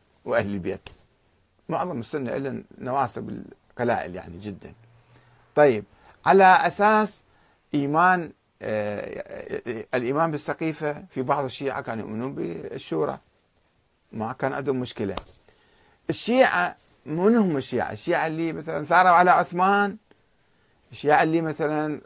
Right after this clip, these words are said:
راحوا إلى، آه، مع الإمام حسين في كربلاء، اللي،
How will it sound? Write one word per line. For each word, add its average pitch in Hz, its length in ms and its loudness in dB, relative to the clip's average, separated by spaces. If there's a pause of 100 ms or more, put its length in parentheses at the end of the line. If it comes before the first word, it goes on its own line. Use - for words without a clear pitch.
(140)
راحوا 139 480 -2
إلى، 135 280 -2 (720)
آه، 107 680 -2
مع 117 200 0
الإمام 123 280 -4
حسين 123 260 -6
في 120 120 -8
كربلاء، 127 680 -2 (920)
اللي، 135 220 -2